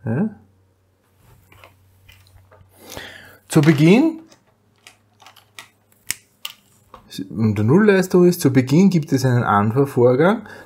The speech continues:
das heißt, da gibt's irgendwie eine Leistungsspitze, ja.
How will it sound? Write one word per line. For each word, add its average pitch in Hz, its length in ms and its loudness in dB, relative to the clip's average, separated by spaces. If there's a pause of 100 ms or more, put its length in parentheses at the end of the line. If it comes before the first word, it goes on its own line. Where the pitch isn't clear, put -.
(120)
das 117 120 -2
heißt, 123 180 0
da 131 40 -2
gibt's 131 300 -6
irgendwie 131 320 2
eine 120 140 0
Leistungsspitze, 110 1120 -2 (340)
ja. 175 220 -4